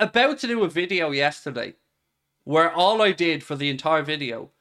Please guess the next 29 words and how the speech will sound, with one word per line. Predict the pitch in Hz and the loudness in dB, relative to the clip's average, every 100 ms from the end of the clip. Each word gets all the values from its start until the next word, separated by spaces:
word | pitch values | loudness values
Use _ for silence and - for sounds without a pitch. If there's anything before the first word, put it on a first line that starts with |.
| _ _ _ | _ _ _
was | 147 139 | -10 -2
just | 190 180 | -2 -2
read | 151 160 151 | -2 -2 -2
the | 143 | -4
one | 139 151 | -4 -4
hundred | 147 151 139 | -4 -6 -8
and | 127 | -8
fifteen | - 143 147 135 | -8 -8 -6 -6
charges | 127 135 135 127 123 | -2 -2 -2 -4 -10
from | - 123 | -10 -12
start | - 131 131 131 | -4 0 0 -2
to | 123 | -10
finish. | - 123 117 - - _ _ _ _ _ _ _ - | -10 -12 -14 -16 -20 _ _ _ _ _ _ _ -4
And | 151 | -2
I | |
pulled | 151 233 220 | 2 0 2
myself | 214 202 175 170 | -2 0 0 2
back | 165 170 | 0 0
from | 160 135 | -6 -4
doing | 139 139 131 | -2 -4 -6
it | 123 | -10
because | 127 131 | -10 -6
I | |
didn't | 170 190 | -6 -4
want | 160 | -4
to | 143 | -4
come | 160 | -4
across | 139 135 139 127 117 | -6 -2 -2 0 -4
as | 127 113 | -10 -12